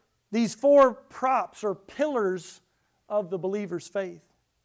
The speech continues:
So in closing, I want to give a,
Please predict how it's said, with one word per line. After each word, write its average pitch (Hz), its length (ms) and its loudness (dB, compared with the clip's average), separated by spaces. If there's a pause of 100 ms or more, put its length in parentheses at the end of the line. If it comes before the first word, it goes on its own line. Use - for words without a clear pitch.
(2500)
So 226 160 4
in 214 100 2
closing, 240 420 4
I 214 100 6
want 226 200 4
to 208 40 -2
give 208 260 4
a, 170 160 2